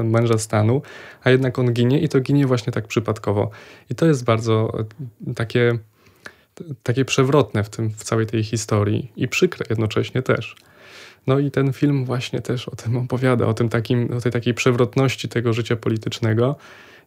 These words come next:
No i jest to taka też przestroga przed tym, żeby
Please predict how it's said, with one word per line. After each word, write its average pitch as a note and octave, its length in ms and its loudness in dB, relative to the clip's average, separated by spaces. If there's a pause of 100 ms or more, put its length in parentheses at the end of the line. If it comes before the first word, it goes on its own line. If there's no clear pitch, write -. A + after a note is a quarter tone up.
No C3 120 2
i C#3+ 160 4
jest E3+ 280 2
to F3 80 0
taka A#2 280 0
też A2 200 0
przestroga A2 720 0 (100)
przed - 420 -2
tym, A2+ 540 0 (380)
żeby A#2+ 600 0